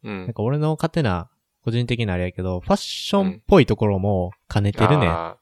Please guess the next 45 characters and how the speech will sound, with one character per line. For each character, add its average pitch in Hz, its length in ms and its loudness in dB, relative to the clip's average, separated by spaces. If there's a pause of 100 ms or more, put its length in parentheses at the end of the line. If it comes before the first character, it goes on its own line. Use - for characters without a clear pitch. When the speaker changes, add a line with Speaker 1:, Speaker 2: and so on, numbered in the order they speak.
(160)
Speaker 1:
あ、 - 80 -4
う - 20 2
ん 98 40 2
う 92 200 -4
ん 90 80 -12
う 85 40 -12
ん 87 180 -14
う 85 60 -14
ん。 82 120 -16 (580)
Speaker 2:
う 107 80 -4
ん。 90 280 -4 (720)
な 147 80 -4
ん - 20 -6
か - 140 -10
同 143 200 4
じ 180 140 2
服 - 280 -6
装 196 260 0
で 190 120 4
も、 98 440 0 (480)
Speaker 1:
う 101 100 -14
ん。 - 20 -10
Speaker 2:
例 143 200 2
え 135 40 2
ば、 98 380 0 (140)
同 120 180 0
じ 127 120 -2
顔 147 260 0
で 147 100 2
も、 95 400 -2 (520)
Speaker 1:
う 98 80 -16
ん。 87 200 -16
Speaker 2:
ひ - 200 -6
げ 139 140 2
を 139 140 4
つ - 180 -12
け 101 140 0
る 110 120 -2
か - 140 -4
つ - 120 -16
け 123 140 -2
な 104 120 0
い 87 60 -2
か 92 140 -6
で 92 380 -2